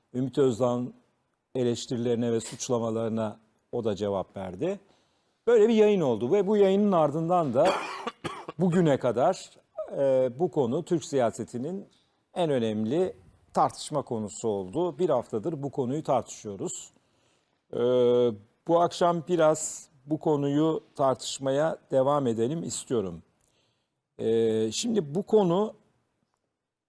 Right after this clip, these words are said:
e, birkaç açıdan tartışılıyor. Bir tanesi tabii ki il başkanının fetö'cü olup olmadığı bağlamı. O bağlam çok önemli. Şimdi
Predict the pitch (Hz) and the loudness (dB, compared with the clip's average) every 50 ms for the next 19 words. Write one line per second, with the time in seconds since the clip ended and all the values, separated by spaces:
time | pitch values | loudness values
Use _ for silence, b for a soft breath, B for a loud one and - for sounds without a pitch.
0 | _ _ _ _ _ - - 110 104 104 104 101 98 120 131 - - 196 185 - | _ _ _ _ _ -20 -12 -8 -6 -4 -4 -4 -4 -6 -4 0 2 2 2 2
1 | - - - - - _ _ _ _ _ _ _ _ _ _ _ _ _ _ _ | -2 -8 -8 -8 -12 _ _ _ _ _ _ _ _ _ _ _ _ _ _ _
2 | _ _ - 135 135 - 156 127 123 135 131 120 110 - 123 117 107 - - - | _ _ -6 -6 -4 -4 -4 -2 0 0 0 -2 -2 0 0 0 0 -2 -6 -14
3 | - - 98 95 101 113 147 170 156 165 - 170 156 147 139 139 131 - - - | -12 -12 -10 -6 -4 -4 -4 -4 -4 -4 -2 -2 0 0 -2 -4 -6 -6 -4 0
4 | 190 196 190 - - _ _ _ _ _ _ _ _ _ _ _ _ _ _ _ | 0 0 0 -2 -8 _ _ _ _ _ _ _ _ _ _ _ _ _ _ _
5 | _ _ - - 185 156 143 135 117 - - 160 185 196 180 - - _ _ _ | _ _ -2 0 0 0 0 -4 -6 -6 -4 -2 0 0 0 -2 -6 _ _ _
6 | _ _ _ _ _ _ - - 202 196 170 143 117 147 135 131 - - - - | _ _ _ _ _ _ -4 0 2 2 2 4 4 2 2 2 -2 -6 -8 -8
7 | 131 127 131 139 156 190 208 196 175 - 185 175 165 - 151 135 127 170 160 160 | -6 -6 -6 -6 -6 -6 -6 -6 -4 -2 -4 -2 0 0 -2 0 2 2 2 2
8 | 170 180 - 196 190 190 190 180 160 143 110 120 113 98 92 117 110 101 101 101 | 2 0 2 4 4 4 4 4 2 2 2 0 -2 0 2 2 2 2 2 0
9 | 95 92 90 87 87 - _ _ _ - 143 151 147 131 143 135 127 123 147 170 | -2 -4 -6 -10 -14 -18 _ _ _ -4 -2 -2 0 0 2 2 2 2 2 0
10 | 190 190 - - 185 - - 131 104 98 98 95 95 110 156 190 233 - _ _ | -2 -2 -2 -2 -2 0 0 -2 -2 -2 -4 -6 -6 -6 -8 -8 -8 -10 _ _
11 | _ _ _ _ _ _ _ _ _ _ _ _ - 196 - 143 | _ _ _ _ _ _ _ _ _ _ _ _ -12 -10 -8 -8